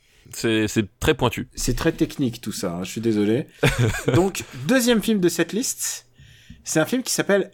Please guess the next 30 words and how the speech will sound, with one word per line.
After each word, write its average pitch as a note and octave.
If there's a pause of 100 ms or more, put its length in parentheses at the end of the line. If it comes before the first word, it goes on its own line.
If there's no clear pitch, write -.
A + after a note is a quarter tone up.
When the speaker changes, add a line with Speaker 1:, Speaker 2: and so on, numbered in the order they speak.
Speaker 2:
eh, B2+
j'espère C3+
que G#3
tu F3
l'as B2
vu, F#2 (140)
c'est -
American F#3 (100)
Girls C3+ (100)
un. A#2 (1200)
Speaker 1:
American B2+
Girl. A2+ (100)
<laughs> -
Écoute, -
je -
crois -
que -
c'est -
moi A2
qui -
l'ai D3
pas - (140)
vu, -
celui-là. - (240)
Speaker 2:
Ah, C#3
c'est D#3+
vrai ? D#3+ (140)
Speaker 1:
<laughs> E3
Oh, A3
putain. -